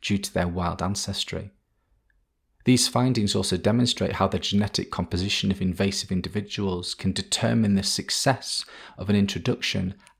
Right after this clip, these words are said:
and provide a mechanism by which multiple introductions can be required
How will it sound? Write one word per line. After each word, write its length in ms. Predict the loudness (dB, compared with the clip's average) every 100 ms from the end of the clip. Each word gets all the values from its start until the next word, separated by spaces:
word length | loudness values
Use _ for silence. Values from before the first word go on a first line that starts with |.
| 2
and 400 | 6 6 4 0
provide 360 | 0 4 4 4
a 40 |
mechanism 640 | 2 0 0 0 0 -4
by 160 | 0 2
which 260 | 2 0 0
multiple 560 | 2 0 -4 -4 -2
introductions 760 | -2 -2 -4 -8 -4 -4 -2 -4
can 160 | -2 -2
be 160 | -2
required 640 | -6 -6 -2 -2 -2 -6